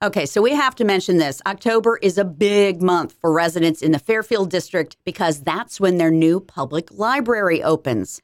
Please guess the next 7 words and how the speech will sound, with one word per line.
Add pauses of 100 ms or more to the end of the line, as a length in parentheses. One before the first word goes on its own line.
The
forty-four
thousand
plus (100)
square
foot
library